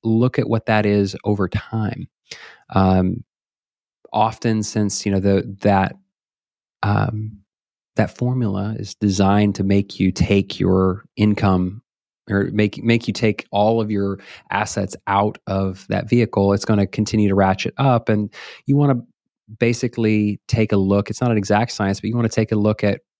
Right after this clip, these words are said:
what that required minimum distribution could be, um, when you're eighty, when you're ninety, and, you know, when you pass on. The next piece that I find that most people don't take into consideration is,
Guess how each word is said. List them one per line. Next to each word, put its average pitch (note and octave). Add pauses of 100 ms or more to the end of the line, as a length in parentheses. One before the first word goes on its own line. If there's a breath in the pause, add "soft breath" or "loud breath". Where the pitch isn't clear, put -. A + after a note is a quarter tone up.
what G2+
that G2+
required G2
minimum G2
distribution F#2+
could F#2
be, F#2+ (600 loud breath)
um, G2 (600)
when F#2+
you're F#2+
eighty, G#2+ (380)
when F2+
you're D2
ninety, A2+
and, G2 (140)
you F#2
know, F2 (260)
when F#2+
you F#2
pass F#2+
on. G#2+ (800 soft breath)
The G2+
next A#2+
piece B2
that G#2+
I G2+
find G2+
that F#2+
most G2
people G#2
don't G#2
take A#2
into G2+
consideration F#2+
is, G2